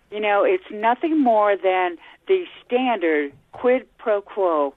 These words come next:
you know, all of this political rhetoric, you know, during an election year. We promise this, you know, and, and then we elect them, and, and then what happens? Almost nothing. Almost nothing changes,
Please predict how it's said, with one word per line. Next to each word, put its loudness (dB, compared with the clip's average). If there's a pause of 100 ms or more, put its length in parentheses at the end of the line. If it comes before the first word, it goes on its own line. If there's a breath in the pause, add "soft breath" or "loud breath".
(340 soft breath)
you -12
know, -2 (300 loud breath)
all 2
of -8
this -6 (160)
political -4
rhetoric, 0 (400 soft breath)
you -10
know, -2 (240 loud breath)
during 0
an -8
election -4
year. -4 (260 loud breath)
We -2
promise -2 (160)
this, 2 (580 soft breath)
you -12
know, -6 (220 loud breath)
and, -4
and -6 (100)
then 0
we -2
elect 0
them, -4 (360 loud breath)
and, -6
and -8
then 0 (140)
what 0
happens? -4 (120)
Almost 0
nothing. -6 (320)
Almost -2
nothing -4 (120)
changes, -4